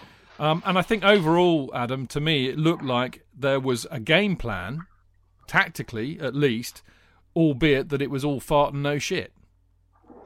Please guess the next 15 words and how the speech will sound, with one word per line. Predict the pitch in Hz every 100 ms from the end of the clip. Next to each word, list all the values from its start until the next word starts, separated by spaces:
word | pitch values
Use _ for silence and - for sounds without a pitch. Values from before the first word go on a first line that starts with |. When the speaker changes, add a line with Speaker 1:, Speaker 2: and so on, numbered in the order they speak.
| - _ - - - - _ _ - - - - -
Speaker 2:
Yeah, | 220 123 120
I | 123
mean, | 127 117
that | - - - -
was | 135 - - _
kind | - 170 131
of | 110
an |
inevit-, | 107 107 101 107 -
inevitable | 113 113 107 107 - 104 101
'cause | 107
he'd | 107 107
had | 117 110 107 _ _ 139 -
an | 113
hour | 110 110 101 98